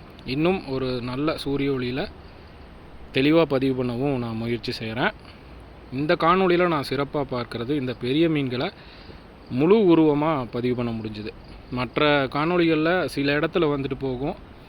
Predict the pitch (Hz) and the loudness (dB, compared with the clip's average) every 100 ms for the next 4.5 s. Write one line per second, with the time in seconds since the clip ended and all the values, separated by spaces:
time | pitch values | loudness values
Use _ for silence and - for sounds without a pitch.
0 | - - - - 113 113 110 143 175 190 | -20 -20 -20 -12 -6 -4 4 6 6 6
1 | 196 165 156 151 143 147 143 120 120 120 | 6 6 4 4 2 0 0 -2 -2 -2
2 | 120 113 101 110 120 135 139 135 143 139 | -4 -6 -8 -8 -4 -2 0 2 2 2
3 | 147 165 165 143 143 165 160 151 151 151 | 0 2 0 0 -2 2 2 2 0 -4
4 | 127 127 139 127 147 | -4 -4 -4 -4 -6